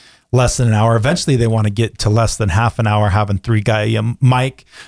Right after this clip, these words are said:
the, the guy that I've kind of been working with and, and is kind of trying to build Iron Maintenance up,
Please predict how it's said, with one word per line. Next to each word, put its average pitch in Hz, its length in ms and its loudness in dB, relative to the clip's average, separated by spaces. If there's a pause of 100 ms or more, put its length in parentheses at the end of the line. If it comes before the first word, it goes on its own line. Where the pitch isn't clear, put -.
(120)
the, 120 140 0
the 123 140 -2
guy 117 200 0
that 110 100 2
I've 110 180 0
kind 120 160 -2
of 104 80 -4
been 110 140 0
working 113 340 0
with 110 280 0
and, 104 220 -2
and 104 220 0
is 98 100 0
kind 117 200 -2
of 104 60 -2
trying 104 200 0
to 95 40 0
build 107 400 0
Iron 107 320 0
Maintenance 101 480 -2
up, 120 320 -2